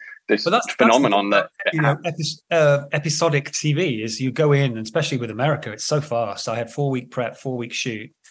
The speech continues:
Speaker 2: five-day edit. And, and so you go in and you get down and do it and you leave and, and you sort of go, "Yeah, that was fun, everybody. We did that well." And, and then it's,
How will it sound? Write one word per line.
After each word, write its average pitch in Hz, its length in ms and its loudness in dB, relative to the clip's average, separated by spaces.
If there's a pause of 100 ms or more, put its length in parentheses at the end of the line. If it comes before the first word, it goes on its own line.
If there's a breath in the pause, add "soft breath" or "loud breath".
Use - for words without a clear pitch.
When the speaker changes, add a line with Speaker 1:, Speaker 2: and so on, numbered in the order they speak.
Speaker 2:
five-day 117 480 -2
edit. 113 420 -6 (500 loud breath)
And, 123 320 -2 (180)
and 127 160 -2
so 131 440 0
you 139 160 0
go 156 200 6
in 139 140 6
and 117 100 -2
you 120 80 -2
get 131 220 -2
down 131 240 -2
and 117 200 -10
do 139 160 4
it 123 200 0
and 120 180 -8
you 123 80 -4
leave 123 500 -2
and, 123 380 -4
and 131 80 -4
you 131 80 -2
sort 156 160 -2
of 127 80 -4
go, 139 120 4
"Yeah, 139 220 0
that 165 140 0
was - 100 -6
fun, 101 200 -8
everybody. 117 340 -4
We 156 100 0
did 151 160 -4
that 139 180 -2
well." 110 280 -4 (560 loud breath)
And, 135 400 0
and 135 120 0
then 143 440 0 (540)
it's, 156 320 -8